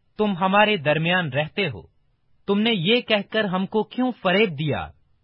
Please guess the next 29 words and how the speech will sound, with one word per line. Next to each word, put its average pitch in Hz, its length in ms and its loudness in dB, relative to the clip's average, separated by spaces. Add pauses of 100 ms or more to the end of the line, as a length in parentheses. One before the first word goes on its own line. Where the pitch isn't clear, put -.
(280)
कि 170 100 0
हम 190 240 0
तुमसे 185 460 -4 (100)
बहुत 170 340 2
दूर 185 260 -4
रहते 156 300 -4
हैं, 87 240 -10 (720)
इसलिए 175 480 -2 (140)
अब 143 240 -2
तुम 165 200 -4
लानती 180 480 0
ठहरे 180 460 -4 (520)
और 165 160 4 (120)
तुम 214 140 -2
में 220 220 0
से 208 200 -2
कोई 220 320 -2 (140)
ऐसा 156 340 0
न 175 160 2
रहेगा 135 460 -4 (600)
जो 151 220 -4
गुलाम, 175 520 2 (360)
यानी 233 260 0
मेरे 208 260 0
खुदा 170 440 4
के 165 180 -8
घर 143 300 -4
के 185 200 -4
लिए 185 320 -4